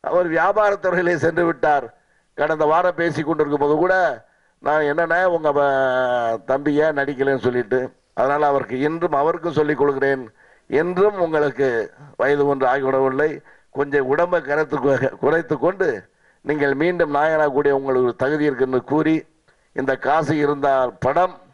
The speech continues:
காசு இருக்கிறது, காசு திரும்ப பெறுவோம், காசு என்ற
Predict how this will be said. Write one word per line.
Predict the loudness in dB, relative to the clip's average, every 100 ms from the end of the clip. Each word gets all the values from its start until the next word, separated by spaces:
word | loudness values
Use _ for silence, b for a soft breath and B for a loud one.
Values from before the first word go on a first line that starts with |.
| _ b b b _
காசு | -2 0 2 0
இருக்கிறது, | 0 0 0 0 2 2 2 0
காசு | 0 0 0 -2
திரும்ப | -2 0 -2 0
பெறுவோம், | 0 2 2 0 -4
காசு | 0 0 0 0 0
என்ற | 0 0 0 0 -4